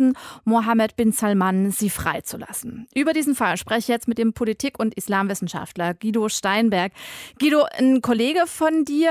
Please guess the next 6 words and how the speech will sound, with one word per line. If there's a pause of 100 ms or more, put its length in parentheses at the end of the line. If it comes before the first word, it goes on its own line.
(120)
ein
ägyptischer
Politikwissenschaftler
der
Uni
Kairo,